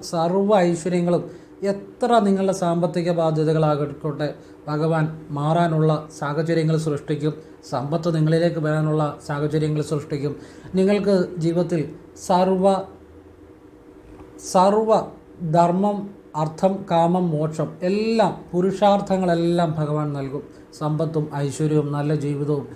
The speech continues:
everything ഭഗവാൻ നൽകും. ഇതൊരു രഹസ്യവിദ്യയാണ്. ഇതൊരു ശരനൂൽ വിദ്യയുടെ തന്നെ ഭാഗമാണ്. പക്ഷേ ഇത് ഒരു പ്രത്യേക വിദ്യയാണ്. അപ്പോൾ ഇത് ഭഗവാന്റെ സർവ്വ അനുഗ്രഹങ്ങളും നിങ്ങ-, ഏതൊരാൾക്കും ചെയ്യാം, ഏത്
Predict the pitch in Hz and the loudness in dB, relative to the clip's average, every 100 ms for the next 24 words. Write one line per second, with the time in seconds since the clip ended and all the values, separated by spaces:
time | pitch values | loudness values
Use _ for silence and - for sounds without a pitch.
0 | - - 170 190 214 220 214 180 160 123 | -20 -10 2 4 6 6 2 2 -2 -4
1 | - 165 156 165 160 151 139 135 - - | -8 -6 -2 0 0 -2 -4 -8 -12 -20
2 | - - 254 254 233 185 170 - 165 175 | -20 -10 -2 4 6 6 2 -4 -2 0
3 | 190 190 196 165 151 147 135 147 - - | -2 -2 -2 -2 -2 -4 -6 -12 -16 -20
4 | - - - 240 262 254 185 - 208 214 | -20 -20 -14 0 2 2 0 2 4 4
5 | 233 240 220 190 208 196 190 175 147 160 | 2 0 0 2 2 4 2 0 0 0
6 | 165 143 127 127 - 175 - 240 233 - | -2 -4 -6 -12 -12 -10 -6 -8 -10 -18
7 | - 185 175 196 214 208 214 220 175 220 | -12 -4 0 2 2 0 -2 -2 2 2
8 | 214 196 175 165 151 131 - - - - | 4 2 2 2 0 -2 -10 -18 -20 -20
9 | - - - - - 214 208 247 170 156 | -20 -18 -20 -18 0 2 6 6 4 0
10 | 170 175 208 226 220 202 185 214 233 214 | -4 -2 0 0 0 0 2 2 2 2
11 | 190 180 196 190 190 180 170 175 208 262 | 2 2 4 4 2 2 0 0 2 6
12 | 269 254 220 196 196 151 160 160 160 202 | 4 4 4 4 0 0 0 0 2 2
13 | 240 | 4